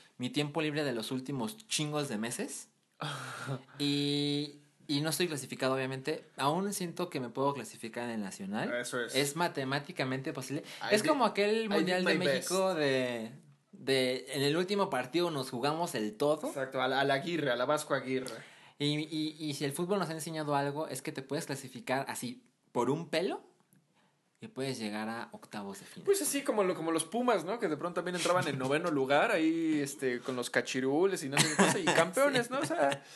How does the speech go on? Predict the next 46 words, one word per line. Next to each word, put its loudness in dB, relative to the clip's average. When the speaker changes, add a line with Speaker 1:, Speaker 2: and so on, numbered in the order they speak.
Speaker 2:
mientras, 4
mientras 4
matemáticamente 4
haya 2
posibilidades, 0
que -4
nadie 4
te -2
corte -2
las -8
alas, -10
¿no? 0
Speaker 1:
Exactamente. 0
Entonces 0
yo, 4
yo, 0
sí, -4
yo 0
me -2
siento -2
confiado -2
de -4
clasificarme. -6
Si 0
me 2
llevo 2
a 4
clasificar, 0
voy 2
a 2
tener -2
muy 0
poco -2
tiempo -6
para -4
decidir -2
ir, 0
para -2
pagar 0
todo 0
lo 0
que -8
hay -4
que -10
Speaker 2:
Ajá. -10
Speaker 1:
pagar. 0